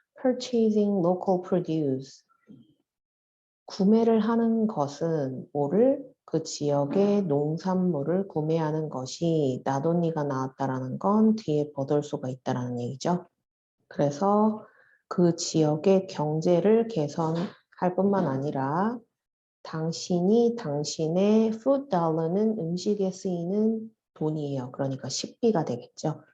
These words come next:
당신의 식비를 늘리는 걸 도울 수 있고, 그다음에 두 번째 목적격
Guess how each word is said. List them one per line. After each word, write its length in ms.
당신의 560
식비를 720
늘리는 560
걸 180
도울 260
수 180
있고, 640
그다음에 640
두 180
번째 440
목적격 580